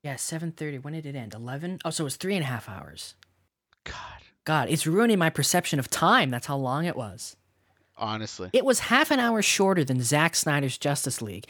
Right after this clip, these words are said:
Speaker 1: and it felt half an hour longer.
Speaker 2: Maybe more.
Speaker 1: Yeah, it felt, it felt double the length of Zack Snyder's Justice League.
Speaker 2: Honestly, there was, like, three things throughout the show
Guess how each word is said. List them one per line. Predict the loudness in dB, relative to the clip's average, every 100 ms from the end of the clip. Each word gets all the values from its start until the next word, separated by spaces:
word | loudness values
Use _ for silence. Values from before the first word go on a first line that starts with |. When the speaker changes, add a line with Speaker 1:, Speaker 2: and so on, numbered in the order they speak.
| -10
Speaker 1:
and | -2 0
it | 0
felt | 2 4 2
half | -2 0 0 2
an |
hour | 2 2 2
longer. | 2 0 -2 -6 -12 _ _ _ _
Speaker 2:
Maybe | -2 -2 0
more. | -2 0 0 0 -8 _ _ _ _ -2
Speaker 1:
Yeah, | 0 0 -4 -18 -12
it | -10 -8 -2
felt, | -2 2
it | 0 0
felt | 0 0 2
double | 4 6 6
the | 4
length | 4 4 2
of | -4
Zack | 0 2 2
Snyder's | 0 -2 -2 -2
Justice | -2 -2 -2 -4 -4
League. | -4 -8 -16 _ _ _ _ _ _ _ _ _ _ -2
Speaker 2:
Honestly, | 0 0 -2 -2 -2 -4 _ _ _ _ _ _ _
there | 2
was, | 2 2 -4
like, | -4 -4
three | -14 -14 -6 -4 -4
things | 0 0 0 -4
throughout | -6 -2 -2
the | -2
show | -2 0 0 -2